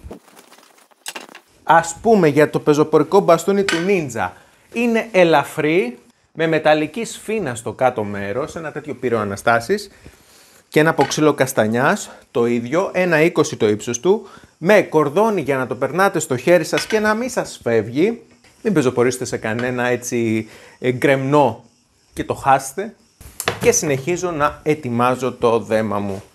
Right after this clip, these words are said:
Όλοι οι υπόλοιποι ξέρετε, μπαίνετε στο κατσούνες τελεία τζι άρ, αν θέλετε ίσιο μπαστούνι πεζοπορικό με μεταλλική σφήνα, θα το βρείτε στην κατηγορία ίσια μπαστούνια.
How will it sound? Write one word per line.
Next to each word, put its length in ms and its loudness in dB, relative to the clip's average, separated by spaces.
Όλοι 280 4
οι 40 4
υπόλοιποι 440 2
ξέρετε, 440 2
μπαίνετε 340 -2
στο 140 -10
κατσούνες 420 -10
τελεία 300 2
τζι 160 2
άρ, 200 4
αν 200 -6
θέλετε 420 -6
ίσιο 320 -8
μπαστούνι 440 -4
πεζοπορικό 560 -2
με 80 -4
μεταλλική 440 -2
σφήνα, 320 -8
θα 80 -6
το 100 -4
βρείτε 240 -4
στην 160 -12
κατηγορία 640 -2
ίσια 300 -4
μπαστούνια. 600 -4